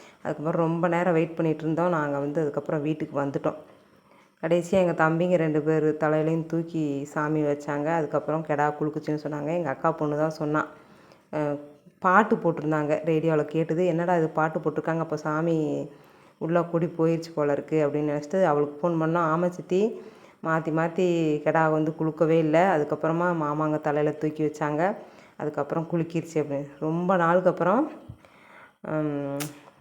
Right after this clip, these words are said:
ரொம்ப நாளுக்கு அப்புறம் இல்லை, அப்பாங்க, பெரியப்பாவும் அப்பாவும் தூக்கிட்டு இருக்காங்க. அவங்க காலத்துக்கு அப்புறம் தான் பசங்க தூக்குவாங்க. ஆனா இப்போ வந்து இவங்க வந்து ரெண்டு பேரும் சேர்ந்தாப்படி சாமி தூக்கிட்டாங்க. அதுவே கண்ணுக்கு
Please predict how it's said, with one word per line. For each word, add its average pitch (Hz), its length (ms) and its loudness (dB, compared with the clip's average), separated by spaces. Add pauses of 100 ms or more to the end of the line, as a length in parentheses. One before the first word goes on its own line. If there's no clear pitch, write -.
(1200)
ரொம்ப 156 220 -6
நாளுக்கு 185 300 0
அப்புறம் 170 260 0
இல்லை, 165 160 2 (580)
அப்பாங்க, 196 500 2 (320)
பெரியப்பாவும் 180 360 4
அப்பாவும் 175 360 0
தூக்கிட்டு 165 320 -4
இருக்காங்க. 160 420 0 (480)
அவங்க 160 260 0
காலத்துக்கு 170 380 4
அப்புறம் 170 220 0
தான் 202 160 2
பசங்க 175 300 0 (100)
தூக்குவாங்க. 156 500 -2
ஆனா 165 220 -4
இப்போ 160 240 0
வந்து 170 320 2
இவங்க 160 280 0
வந்து 160 240 0
ரெண்டு 165 300 0
பேரும் 185 300 0
சேர்ந்தாப்படி 175 600 2
சாமி 165 320 -2
தூக்கிட்டாங்க. 156 500 -2 (440)
அதுவே 170 440 2
கண்ணுக்கு 165 460 0